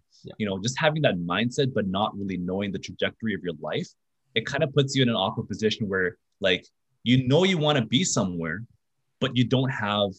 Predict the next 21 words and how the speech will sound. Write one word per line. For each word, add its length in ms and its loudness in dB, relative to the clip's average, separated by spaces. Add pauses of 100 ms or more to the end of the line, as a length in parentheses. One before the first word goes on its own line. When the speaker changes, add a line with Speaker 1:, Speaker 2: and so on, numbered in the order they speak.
(220)
Speaker 2:
kinda, 120 -2
like, 100 -6
the 60 -8
steps 580 -2 (120)
that, 180 0
you 120 0
know, 100 -4
you 100 -6
need 120 2
to 100 -6 (140)
take 220 -2 (180)
to 100 -10
get 240 -2
there. 100 -14 (580)
So 380 4
I 100 4
was 140 2
like, 180 2
"You 80 0
know 80 0
what? 160 2